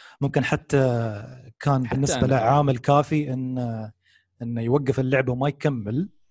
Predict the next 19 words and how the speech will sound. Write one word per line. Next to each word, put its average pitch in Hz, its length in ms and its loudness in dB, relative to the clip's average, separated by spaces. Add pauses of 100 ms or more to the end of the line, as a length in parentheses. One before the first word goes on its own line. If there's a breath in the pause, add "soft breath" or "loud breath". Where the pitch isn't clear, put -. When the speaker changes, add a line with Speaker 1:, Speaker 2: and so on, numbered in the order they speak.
(180)
Speaker 2:
مم. 120 140 -4 (680 soft breath)
Speaker 1:
لكن 160 680 2 (680)
لازم، 185 300 4
لازم 190 420 0
يعني 151 300 -2
أنا 175 80 4
بالنسبة 151 340 0
لي 202 340 0
أحس 165 260 -6
لازم 160 220 0
نفهم 127 280 -6
شغلة. 95 420 -12 (840)
أم، 107 720 -8 (520)
صعب 185 440 2 (160)
يعني 139 560 0
من 131 200 -2
وجهة 160 320 4
نظرهم 127 340 0
هم 117 320 -4